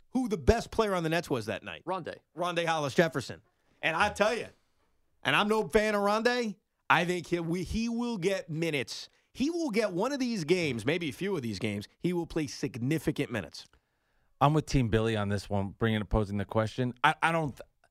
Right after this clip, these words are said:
Speaker 3: it's not like they're looking at it going, "Oh, no, we got the Nets, not Orlando." But from a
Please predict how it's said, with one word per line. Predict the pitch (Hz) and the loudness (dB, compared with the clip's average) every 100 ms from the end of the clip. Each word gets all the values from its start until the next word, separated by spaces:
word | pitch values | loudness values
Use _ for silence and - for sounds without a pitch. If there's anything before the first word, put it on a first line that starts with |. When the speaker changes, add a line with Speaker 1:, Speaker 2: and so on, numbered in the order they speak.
| _ _ _ | _ _ _
Speaker 3:
it's | 151 147 135 | -6 -6 -4
not | 147 160 170 175 170 | 0 0 0 -2 -4
like | 135 131 127 107 | -2 0 -2 -2
they're | 120 120 | 0 0
looking | 110 123 123 117 | 0 -2 -2 -2
at | 110 | -2
it | 98 | 0
going, | 107 | 0
"Oh, | 120 139 127 | 0 0 2
no, | 127 131 123 | 0 0 0
we | 117 | 2
got | 120 117 | 0 0
the | 113 | -2
Nets, | 113 127 117 127 | 0 0 -2 0
not | 117 | 2
Orlando." | 113 110 131 135 127 104 87 - _ _ _ | 2 2 0 0 0 -2 -2 -10 _ _ _
But | 131 - | 0 2
from | 127 120 | 0 2
a | 104 95 | 0 -2